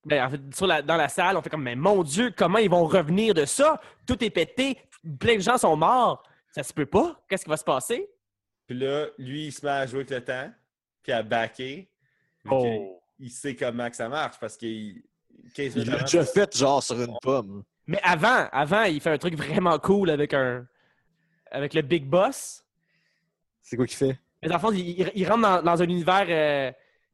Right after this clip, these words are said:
Speaker 1: dans une autre dimension.
Speaker 4: Ah,
Speaker 1: Tu sais, comme le
Speaker 4: ouais,
Speaker 1: Big Boss,
Speaker 4: ouais.
Speaker 1: c'est comme un gros monstre en,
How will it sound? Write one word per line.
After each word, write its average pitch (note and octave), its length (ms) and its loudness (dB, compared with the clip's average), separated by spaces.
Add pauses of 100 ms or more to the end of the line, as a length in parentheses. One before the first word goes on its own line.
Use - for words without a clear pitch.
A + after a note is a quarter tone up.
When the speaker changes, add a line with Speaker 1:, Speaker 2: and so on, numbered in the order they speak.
(260)
Speaker 1:
dans D3 240 0
une E3 100 2
autre E3+ 200 2
dimension. F3+ 580 2
Speaker 4:
Ah, F4 40 2
Speaker 1:
Tu F#3+ 100 4
sais, F#3+ 60 6
comme F#3 200 4
le F3+ 60 2
Speaker 4:
ouais, E3+ 80 -2
Speaker 1:
Big F#3 140 0
Boss, D3 160 2
Speaker 4:
ouais. - 60 6
Speaker 1:
c'est D3 80 2
comme F3 200 -2
un D#3+ 60 -18
gros G3 320 6
monstre F#3+ 600 4
en, C#3+ 320 0